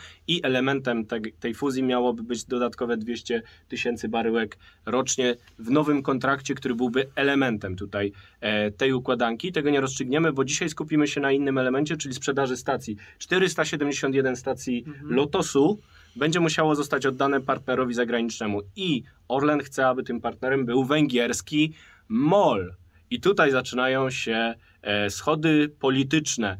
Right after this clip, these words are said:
Speaker 1: Jak się uda, to posłuchają państwo, co mówi o tym były premier Donald Tusk, który liczy na to, że stanie się liderem opozycji znowu.
Speaker 2: Zjednoczonej opozycji.
Speaker 1: Zjednoczonej, tak, przeciwko Zjednoczonej Prawicy, Zjednoczona Opozycja i wszyscy będą zjednoczeni,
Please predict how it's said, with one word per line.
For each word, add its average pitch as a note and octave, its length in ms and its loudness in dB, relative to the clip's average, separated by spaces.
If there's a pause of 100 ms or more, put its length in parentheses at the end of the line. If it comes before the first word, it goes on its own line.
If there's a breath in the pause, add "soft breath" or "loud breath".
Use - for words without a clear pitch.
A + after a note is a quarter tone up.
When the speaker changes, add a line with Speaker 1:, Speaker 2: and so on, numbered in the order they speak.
(240 loud breath)
Speaker 1:
Jak C#3 260 0
się A#2 160 -2
uda, C3 260 2
to A2+ 120 -6
posłuchają A#2+ 560 -2
państwo, A2+ 320 -4
co C3+ 140 -2
mówi C#3 220 2
o B2 100 2
tym A2+ 160 -4
były A#2+ 220 0
premier A#2 360 -4
Donald G#2+ 500 -4
Tusk, F3 360 -2
który C3+ 460 2 (320 loud breath)
liczy C#3 340 0
na C3 160 0
to, C3 120 -4
że B2+ 100 -4
stanie C3 300 -2
się C3+ 160 -4
liderem C3 420 0
opozycji B2+ 460 -6
znowu. C#3 460 0 (340 loud breath)
Speaker 2:
Zjednoczonej C3+ 600 -12
opozycji. A2 280 -16
Speaker 1:
Zjednoczonej, C3 800 2
tak, A2 280 0
przeciwko A2+ 420 -8
Zjednoczonej A#2 460 -4
Prawicy, C#3 360 -2
Zjednoczona A2 480 -4
Opozycja B2 520 -4
i A2 80 -2
wszyscy - 260 -12
będą A2 240 -2
zjednoczeni, G#2 640 -4